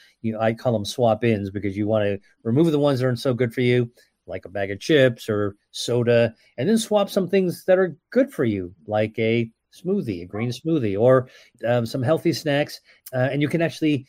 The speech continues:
start to really take the foods that you like and begin, uh, rebuilding your delicious menu that you look forward to with some of these swaps. Then what you do is you begin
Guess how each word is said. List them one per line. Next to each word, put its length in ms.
start 500
to 120
really 500
take 240
the 100
foods 300
that 180
you 120
like 380
and 140
begin, 580
uh, 160
rebuilding 720
your 500
delicious 640
menu 400
that 160
you 100
look 200
forward 300
to 140
with 180
some 160
of 60
these 160
swaps. 500
Then 200
what 200
you 80
do 400
is 420
you 480
begin 720